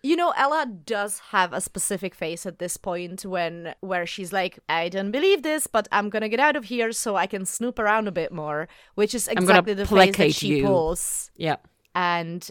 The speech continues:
Speaker 1: Amenadiel should have seen that. He should have seen that. But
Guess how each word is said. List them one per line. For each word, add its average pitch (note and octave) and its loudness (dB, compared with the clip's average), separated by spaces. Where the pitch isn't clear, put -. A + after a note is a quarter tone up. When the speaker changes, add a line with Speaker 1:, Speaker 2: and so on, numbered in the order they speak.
Speaker 1:
Amenadiel G#3 0
should - -2
have E3+ 0
seen E3 -6
that. C#3 -4
He F3+ -12
should - -4
have D#3+ -6
seen C#3+ -8
that. - -8
But G#3+ 2